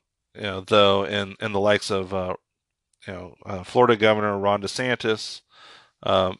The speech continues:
Missouri, uh, uh, Senator, uh, Josh Hawley, um, Colorado Representative Lauren Boebert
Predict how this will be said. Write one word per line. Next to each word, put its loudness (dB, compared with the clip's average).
Missouri, 0
uh, -2
uh, -10
Senator, 2
uh, -6
Josh 0
Hawley, 6
um, -2
Colorado 6
Representative -2
Lauren -4
Boebert 2